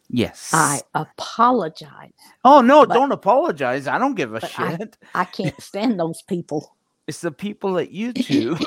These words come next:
Speaker 2: <clears throat>
Speaker 1: <laughs> Um, no, I forget what it's ca-, I had the, I have this thing on the tip of my tongue, but I can't mention it.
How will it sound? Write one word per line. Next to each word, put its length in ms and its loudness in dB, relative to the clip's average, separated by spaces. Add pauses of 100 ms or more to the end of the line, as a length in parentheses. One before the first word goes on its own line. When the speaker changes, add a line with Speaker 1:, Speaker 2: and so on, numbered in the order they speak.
(580)
Speaker 2:
<clears throat> 20 -8
Speaker 1:
<laughs> 360 -2 (1200)
Um, 640 6 (1160)
no, 400 0
I 100 2
forget 360 -6
what 120 -2
it's 160 -10
ca-, 160 -16
I 140 -4
had 320 -2
the, 240 -2
I 100 -2
have 260 0
this 220 -6
thing 240 -4
on 160 -2
the 80 -6
tip 240 -4
of 60 -14
my 220 -4
tongue, 260 -2
but 140 -4
I 60 -4
can't 320 -4
mention 420 -6
it. 120 -10